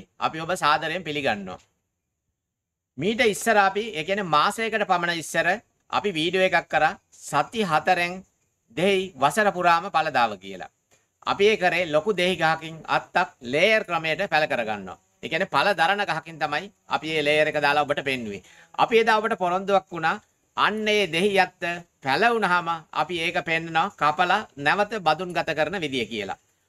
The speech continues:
අපි මේ මාසයකට පස්සේ ඔබට ඒ දෙහි ගහ තමයි පෙන්වන්නේ. ඒ ගහ බලන්න පුළුවන් හොඳට. එදා ඒ දාපු, දාපු ලේයර් එක, ඒ කියන්නේ එයා ලේයර් එක අද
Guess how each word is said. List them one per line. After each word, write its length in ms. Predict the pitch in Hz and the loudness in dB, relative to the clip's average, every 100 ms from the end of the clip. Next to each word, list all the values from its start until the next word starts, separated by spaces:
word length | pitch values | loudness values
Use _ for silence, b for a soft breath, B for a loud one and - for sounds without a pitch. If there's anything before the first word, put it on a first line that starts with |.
| _ | _
අපි 200 | - 160 240 | -4 -4 -2
මේ 140 | 247 | 0
මාසයකට 540 | 202 156 185 226 214 202 | 2 2 2 0 -2 0
පස්සේ 420 | 180 - 175 196 _ _ | 0 0 -10 -10 _ _
ඔබට 280 | 151 185 208 | -2 0 2
ඒ 260 | 190 190 | 2 0
දෙහි 200 | 175 185 | 0 -2
ගහ 160 | 175 175 | 0 0
තමයි 240 | 165 165 160 | 0 0 0
පෙන්වන්නේ. 440 | 160 156 160 160 | 0 0 0 0
ඒ 60 | 160 | 2
ගහ 160 | 160 | 2
බලන්න 280 | 151 147 151 | 4 0 -2
පුළුවන් 240 | 147 147 | -4 -2
හොඳට. 240 | 143 143 156 175 _ | -2 -4 -6 -8 _
එදා 320 | - 147 208 214 | -8 0 2 2
ඒ 120 | 190 | 2
දාපු, 380 | 160 160 160 147 | 2 2 0 -4
දාපු 340 | 143 180 196 | 2 2 0
ලේයර් 360 | 190 165 214 160 | -4 -2 0 0
එක, 120 | 123 | -2
ඒ 140 | 123 131 | -8 -6
කියන්නේ 300 | 156 160 143 | -6 -6 -2
එයා 220 | 160 185 | 0 0
ලේයර් 260 | 170 160 143 | 0 -2 -2
එක 140 | 139 151 - _ _ | -4 -6 -8 _ _
අද 160 | 143 | -2